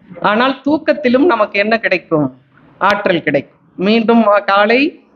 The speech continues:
ஆறு மணி, ஐந்து மணிக்கு எழுந்திருக்கிறோம். மீண்டும் அதே வேலையை செய்கின்றோம். உதாரணத்திற்கு, இப்போ ஒரு light இருக்கு, இந்த light எரிஞ்சுக்கிட்டே இருந்ததுன்னு வச்சுக்கோங்க,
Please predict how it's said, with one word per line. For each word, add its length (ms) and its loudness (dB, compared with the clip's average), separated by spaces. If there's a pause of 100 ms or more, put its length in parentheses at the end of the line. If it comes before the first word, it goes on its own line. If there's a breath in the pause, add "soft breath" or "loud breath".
(160)
ஆறு 300 2
மணி, 220 0
ஐந்து 280 -2
மணிக்கு 340 -6
எழுந்திருக்கிறோம். 680 -2 (520 soft breath)
மீண்டும் 520 2
அதே 320 2
வேலையை 440 -2
செய்கின்றோம். 560 -6 (640 soft breath)
உதாரணத்திற்கு, 640 -2
இப்போ 140 -4
ஒரு 160 0
light 300 -4
இருக்கு, 340 -2 (640)
இந்த 140 2
light 360 0
எரிஞ்சுக்கிட்டே 520 0
இருந்ததுன்னு 420 -4
வச்சுக்கோங்க, 420 -2